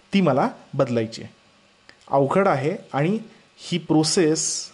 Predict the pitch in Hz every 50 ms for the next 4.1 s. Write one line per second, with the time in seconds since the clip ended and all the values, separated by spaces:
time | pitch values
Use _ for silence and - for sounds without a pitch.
0 | _ - 156 147 139 135 156 151 - 156 156 170 165 160 147 135 123 - - 160
1 | 147 139 170 156 160 - - - 117 127 143 165 170 180 180 185 180 165 151 143
2 | 147 147 147 147 139 135 135 143 139 127 117 117 - - 135 117 110 113 120 -
3 | - _ _ _ _ _ _ _ _ _ _ _ _ _ - 170 170 - - 202
4 | 233